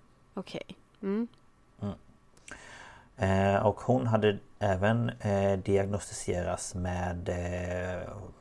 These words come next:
Speaker 2: sjukdomen bipolär sjukdom typ två.
Speaker 1: Okej.
Speaker 2: Eh, samt att hon hade ett, eh, tablettmissbruk.
Speaker 1: Mm.
Speaker 2: Eh, och hon hade heller ingen koll på sin ekonomi. Och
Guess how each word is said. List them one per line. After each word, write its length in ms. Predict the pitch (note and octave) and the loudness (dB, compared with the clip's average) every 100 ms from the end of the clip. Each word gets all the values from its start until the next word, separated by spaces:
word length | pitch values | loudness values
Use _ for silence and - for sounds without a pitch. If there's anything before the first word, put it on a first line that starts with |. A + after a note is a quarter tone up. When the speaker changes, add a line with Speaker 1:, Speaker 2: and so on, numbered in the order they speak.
| - - - | -20 -20 -16
Speaker 2:
sjukdomen 680 | - - - F2+ F2 F#2 | -10 -8 -6 -4 -4 -4
bipolär 560 | G2 F#2+ A2+ F#2+ F2+ F#2+ | -2 -2 0 2 2 -2
sjukdom 540 | - A#2 - G2 F#2 - | -2 -4 -2 -4 -4 -6
typ 340 | - G2 - | -6 -6 -8
två. 420 | - - A#2 C#3 D3 - - | -8 0 2 2 -2 -14 -6
Speaker 1:
Okej. 360 | A#3 - G#3+ B3 - - | -6 -2 -2 -2 -8 -10
Speaker 2:
Eh, 460 | - F#2+ F#2+ F#2 F2+ F#2+ - - | 0 4 4 4 0 -6 -12 -4
samt 400 | - G#2 F#2 F#2+ | 6 6 6 -2
att 120 | - | -2
hon 120 | F#2 | 0
hade 260 | F#2 E2+ - | 2 2 0
ett, 320 | F2+ - - - | -4 -8 -12 -6
eh, 160 | F#2 F2+ | -4 -4
tablettmissbruk. 1400 | - F#2 E2 G2 - G2 G2 - G2+ G#2+ B2 - - - - _ B3 | -2 -2 -2 -4 -6 -8 -6 -4 -2 -2 -4 -8 -16 -18 -20 _ 0
Speaker 1:
Mm. 300 | G#3 F#3 F#3+ - - _ - | 2 2 0 -12 -20 _ -8
Speaker 2:
Eh, 520 | - G2 F#2 F#2 F#2 F#2 - | 0 2 2 0 0 -2 0
och 160 | G#2 G2 | 2 2
hon 220 | - A2+ G#2+ | 2 2 6
hade 220 | G2+ G2+ | 4 4
heller 320 | - G#2 - - | 2 2 2 0
ingen 440 | A2 G#2 G#2+ A2 | 0 2 0 0
koll 320 | - F2 F#2 | -2 -2 -2
på 140 | - F#2+ | -4 -6
sin 220 | - F2+ | -4 -6
ekonomi. 920 | F#2 - F2+ F#2+ A2+ C3 B2+ C#3+ B2+ - - - _ | -4 -2 2 4 4 4 2 0 -2 -10 -20 -20 _
Och 600 | - A2 G#2+ G#2 G#2 G#2+ | -6 2 6 8 8 6